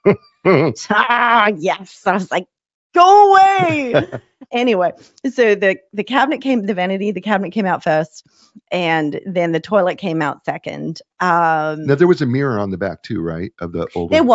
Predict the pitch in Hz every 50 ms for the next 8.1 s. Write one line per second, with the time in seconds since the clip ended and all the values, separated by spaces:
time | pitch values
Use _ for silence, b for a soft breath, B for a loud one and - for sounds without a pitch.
0 | 196 180 185 - - 226 214 202 - 240 220 208 190 196 185 180 180 180 175 175
1 | 170 165 165 160 170 160 165 160 - 165 160 - 160 156 147 - - - - 175
2 | 165 160 156 156 151 143 143 139 _ _ - - - 175 170 - 165 147 151 156
3 | 156 151 151 151 143 156 160 - - - 151 139 151 - - 196 - - 175 175
4 | 160 156 156 - - - - - 160 156 156 160 165 160 - - 151 147 143 143
5 | 143 147 160 - 85 82 - - _ _ - 415 - 277 - - 277 269 277 254
6 | 240 - - - 220 - 208 196 208 202 190 185 165 - - 226 - - 277 285
7 | 294 302 294 302 254 214 160 185 196 185 190 185 170 175 190 - _ - - 165
8 | 160 151